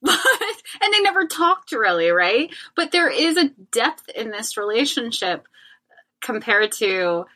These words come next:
Feyre and Tamlin, whereas they talk, they, they do, especially when they're able to be vulnerable with each other, when they're having their night terrors, or they're just, you know, little by little, they expose themselves. And I think that's really important part of their relationship,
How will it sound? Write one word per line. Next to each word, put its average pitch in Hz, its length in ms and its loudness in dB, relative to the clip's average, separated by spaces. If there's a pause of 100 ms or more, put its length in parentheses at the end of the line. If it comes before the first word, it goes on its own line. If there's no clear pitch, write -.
(260)
Feyre 170 580 2
and 160 540 -2 (160)
Tamlin, 160 640 -2
whereas 170 640 0
they 311 120 -2
talk, 349 540 -4
they, 269 260 -6
they 269 140 -4
do, 269 380 -4
especially 262 480 -4
when 214 160 -4
they're 185 260 -2
able 175 240 -6
to - 120 -12
be 220 100 -6
vulnerable 170 560 -4
with 170 120 -6
each 165 200 -8
other, 180 260 -6
when 170 200 -4
they're 175 240 -2 (440)
having 202 380 -2
their 220 160 0
night 180 260 0
terrors, 185 640 0
or 190 100 -2
they're 185 140 -6
just, - 260 -12 (160)
you 254 140 -12
know, 240 160 -2
little 285 320 0
by 277 140 0
little, 254 260 -2
they 180 140 -4
expose 208 460 -4
themselves. 170 520 -8
And 190 80 -10
I 190 60 -10
think 190 200 -16
that's 196 260 -12
really 190 200 -8
important 170 540 -8
part 180 220 -4
of 233 100 -8
their 175 140 -2
relationship, 160 760 -6